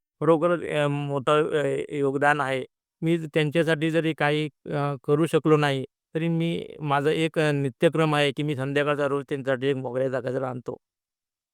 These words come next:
स-, आणि, आणि ते त्याच्यामध्ये खू-, खूप समाधानी आहेत.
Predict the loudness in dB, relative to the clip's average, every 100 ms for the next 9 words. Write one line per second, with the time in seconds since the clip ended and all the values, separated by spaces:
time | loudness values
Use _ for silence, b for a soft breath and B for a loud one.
0 | _ _ _ _ _ _ _ _ _ _
1 | -20 -20 -10 -4 -4 -4 -12 _ _ _
2 | _ _ _ _ _ _ _ _ _ _
3 | _ _ _ _ _ -6 -6 -6 _ -10
4 | 0 0 2 0 2 2 2 -2 -4 _
5 | -2 -2 0 -4 -2 2 4 4 4 2